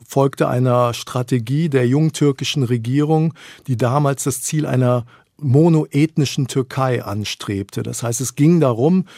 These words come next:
sozusagen die Türkei von allen Christen zu säubern. Letztlich eine ethnische Säuberung der Türkei, um dort einen reinen Nationalstaat zu errichten, wie man damals glaubte. Und das ging eben nur, wenn man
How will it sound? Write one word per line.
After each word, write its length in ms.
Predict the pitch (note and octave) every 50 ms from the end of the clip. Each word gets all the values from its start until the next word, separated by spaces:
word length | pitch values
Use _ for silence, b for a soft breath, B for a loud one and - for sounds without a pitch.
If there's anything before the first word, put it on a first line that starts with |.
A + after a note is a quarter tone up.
| B B B B
sozusagen 320 | - B2+ C3+ C3 C3+ C3+
die 80 | B2+ B2
Türkei 600 | - - C3+ B2 B2+ - C#3+ C#3+ D#3 E3 F3+ F3
von 440 | - - - D3 D3+ D#3+ E3 D#3 b b b b b b b _
allen 360 | - B2+ C#3+ D#3+ D#3+ D#3 -
Christen 440 | - - D3 D3+ - - - E3 C#3+
zu 140 | - -
säubern. 540 | C#3+ A#2+ C#3 D3 D3+ D3+ C#3+ G#2+ G#2 G#2 A2+
Letztlich 440 | A2+ B2+ D#3 - - - D3 C3 D#3
eine 240 | C3+ C3 C3 C3 -
ethnische 500 | D#3+ D#3+ E3 - - D3+ B2+ - D3 C3
Säuberung 580 | A2+ A#2+ A#2+ B2 D3+ E3+ D#3 D3+ C3+ C#3+ C#3+ C3+
der 160 | C3 B2+ A2+
Türkei, 480 | - C3 B2 - - C#3+ D#3+ E3+ F3 D3+
um 160 | C3 B2+ A#2+
dort 420 | B2 C#3 C#3+ E3 F3+ E3+ - - -
einen 460 | B2+ B2+ D3 E3 D#3+ D#3 D3+ D3 C3 B B B B B B B B B B
reinen 500 | _ - F#2 B2 D3+ E3 D#3 D3 C3+ B2
Nationalstaat 880 | B2 B2 B2+ - - - C#3 C3 B2 B2 B2+ C#3 C3+ - - - A#2 A2
zu 120 | - - D3
errichten, 500 | - A2+ A#2 A#2+ A2+ - - C#3 B2 A2+
wie 60 | A#2
man 180 | A2+ G#2+ G#2+
damals 340 | G#2+ B2 B2 A#2+ A#2+ A#2 -
glaubte. 540 | - C#3 C#3+ C#3+ C#3+ C3+ - - - A2+ G2+ B B B B B B B B B B B _
Und 200 | C#3+ A#2 A#2 C#3+
das 180 | C3+ B2+ -
ging 180 | - D3+ C3+ C3+
eben 260 | C#3+ B2+ B2 C3 B2+
nur, 340 | C3 C#3 D3 C#3+ C#3 C3 A#2+
wenn 140 | B2+ B2 A#2+
man 260 | A#2 A#2 A#2+ A#2+ A2+